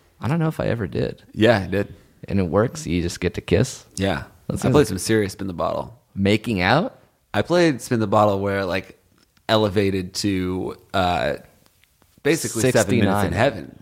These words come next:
Speaker 1: Which is what?
Speaker 2: Sixty-nining in a
Speaker 1: What? <laughs>
Speaker 2: closet.
Speaker 1: What is seven minutes? That's you go into a closet and change clothes?
Speaker 2: Seven Minutes is, in Heaven is just, like, you go into a closet and they shut the door and you have to stay in there for seven minutes. And it,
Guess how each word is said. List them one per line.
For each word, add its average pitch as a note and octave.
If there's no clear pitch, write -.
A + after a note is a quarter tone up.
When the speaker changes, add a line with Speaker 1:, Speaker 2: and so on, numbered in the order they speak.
Speaker 1:
Which G2+
is G2
what? F#2
Speaker 2:
Sixty-nining A#2+
in A2
a B2+
Speaker 1:
What? -
<laughs> -
Speaker 2:
closet. B2+
Speaker 1:
What C#3
is D3+
seven E2+
minutes? D#2
That's G#2
you G#2+
go G#2
into G2+
a F#2+
closet F2+
and D2
change D#2+
clothes? F#2
Speaker 2:
Seven G3+
Minutes G3
is, A2+
in A#2+
Heaven B2+
is G#2
just, G#2
like, F#2+
you B2
go A2
into F#2+
a F2+
closet F#2+
and F#2
they F2
shut E2+
the F2
door F2+
and F2
you F2
have F2
to -
stay F2+
in F2
there F2
for F2+
seven F2+
minutes. E2+
And G2
it, F#2+